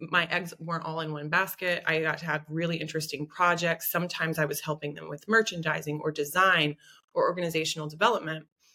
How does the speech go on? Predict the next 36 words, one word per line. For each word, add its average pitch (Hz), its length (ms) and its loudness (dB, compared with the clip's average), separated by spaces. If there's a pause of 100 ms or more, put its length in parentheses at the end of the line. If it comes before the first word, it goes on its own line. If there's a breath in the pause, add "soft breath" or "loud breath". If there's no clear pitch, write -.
(400 soft breath)
And 214 140 -6
fashion 214 340 0
is 285 140 -10
a 226 40 -6
really, 196 440 0
like, 160 300 2
starry 151 760 2
kind 160 320 0
of 151 100 2
industry, 190 480 2
but 170 140 4
it's 170 200 -2
also 180 540 2 (100)
very, 165 480 4 (120)
as 151 160 -6
I - 20 -4
said, 160 300 -2
dysfunctional. 156 840 2
And 160 140 2
so 160 400 4 (380 loud breath)
I 175 80 0
started 175 340 4
to 170 160 0
work 156 380 0
and 156 160 -2
branch 147 260 0
out 147 120 0
with 151 120 0
other 147 220 2
brands. 143 500 -2
And 147 180 -4
in 151 340 -4
two - 180 -8
thousand 147 520 -2
six, - 760 0
I 151 280 -4